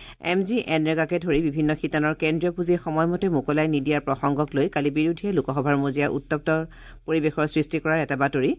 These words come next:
দৈনিক অসম কাকতখনে প্ৰথম পৃষ্ঠাত স্থান দিছে। গুৱাহাটীৰ ছাত্ৰীবাৰীত নিৰ্মীয়মান এটা পুৰণি অট্টালিকাৰ পৰা ইটা পৰি এগৰাকী কণমানিৰ মৃত্যু হোৱাৰ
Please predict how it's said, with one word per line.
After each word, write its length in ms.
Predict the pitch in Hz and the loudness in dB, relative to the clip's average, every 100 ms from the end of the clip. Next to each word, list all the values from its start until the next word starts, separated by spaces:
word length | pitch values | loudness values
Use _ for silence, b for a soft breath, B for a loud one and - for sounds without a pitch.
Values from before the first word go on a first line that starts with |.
| B B B 151 | B B B -2
দৈনিক 320 | 180 196 208 | 0 0 0
অসম 180 | 202 202 | -2 -2
কাকতখনে 420 | 160 135 - 147 | 0 0 0 0
প্ৰথম 260 | 143 147 170 | 0 0 -2
পৃষ্ঠাত 320 | 160 156 139 127 | -2 -2 -2 0
স্থান 200 | 160 131 | -2 0
দিছে। 260 | 131 135 113 113 B B B 151 | 0 0 -2 -2 B B B -4
গুৱাহাটীৰ 460 | 175 196 226 247 233 | 0 0 -2 -4 0
ছাত্ৰীবাৰীত 480 | 156 - 165 165 170 | 0 0 0 0 0
নিৰ্মীয়মান 560 | 156 156 160 165 175 - | 0 2 2 2 0 -2
এটা 120 | 139 147 | -2 -2
পুৰণি 300 | - 170 185 175 | 2 2 2 0
অট্টালিকাৰ 480 | 120 135 139 147 | 0 -2 0 0
পৰা 220 | 147 156 151 - | 0 0 -2 -4
ইটা 260 | 147 143 165 | -4 2 2
পৰি 220 | 170 175 175 | 4 0 0
এগৰাকী 280 | 127 139 139 - | 2 0 -2 0
কণমানিৰ 420 | 160 165 170 175 | 0 2 2 2
মৃত্যু 260 | 160 131 143 | 2 0 0
হোৱাৰ 180 | 139 143 | 0 0